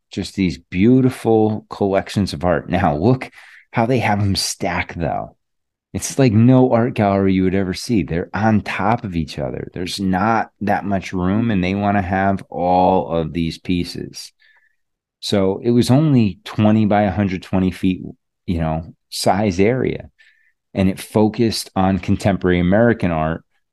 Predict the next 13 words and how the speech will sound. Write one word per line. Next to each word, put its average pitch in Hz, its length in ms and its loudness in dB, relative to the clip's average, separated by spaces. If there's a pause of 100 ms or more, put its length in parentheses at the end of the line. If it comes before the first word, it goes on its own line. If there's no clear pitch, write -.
with 95 100 -2
selections 104 560 -2
influenced 90 560 -2
by 85 180 2
the 82 120 -2
National 80 540 -2
Academy 80 560 -2
of 73 120 -8
Design 76 680 -4
in 78 80 -6
New 76 80 -6
York 71 240 -6
City. 85 420 0